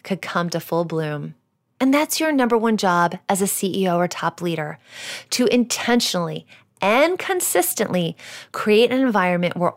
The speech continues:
all of your employees can thrive in freedom rather than fear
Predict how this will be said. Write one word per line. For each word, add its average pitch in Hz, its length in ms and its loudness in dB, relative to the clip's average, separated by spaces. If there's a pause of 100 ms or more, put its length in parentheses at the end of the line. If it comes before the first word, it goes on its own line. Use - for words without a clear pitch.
all 220 280 6
of 180 140 -2
your 185 180 2
employees 175 540 0
can 165 220 -6
thrive 185 680 2
in 196 160 0
freedom 175 720 0 (380)
rather 180 420 4
than 233 180 2
fear 165 540 -2